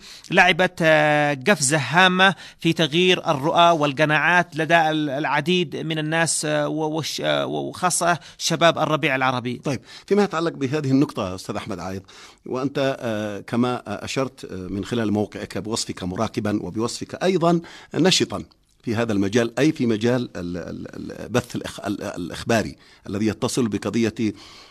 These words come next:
Speaker 2: آه، تبادل المعلومات. لعل أهم ما يمكن أن نقوله عنها، آه، هو مقتصر أحيانا في تبادل المعلومات ذات الصلة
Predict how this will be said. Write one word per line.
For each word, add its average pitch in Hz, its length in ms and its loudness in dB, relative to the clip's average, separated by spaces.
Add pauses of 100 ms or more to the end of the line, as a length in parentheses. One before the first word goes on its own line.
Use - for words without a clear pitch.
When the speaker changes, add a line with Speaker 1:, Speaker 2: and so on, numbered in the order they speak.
(280)
Speaker 2:
آه، 98 420 -4 (280)
تبادل 127 300 6
المعلومات. 110 640 2 (100)
لعل 113 360 -4
أهم 117 680 0
ما 104 80 0
يمكن 117 300 -2
أن 98 100 0
نقوله 104 460 -2
عنها، 120 300 0 (360)
آه، 90 120 -6
هو 113 180 2
مقتصر 113 540 -4
أحيانا 117 360 -2
في 113 120 -6
تبادل 107 340 -2
المعلومات 104 480 -2 (100)
ذات 117 200 -2
الصلة 120 420 2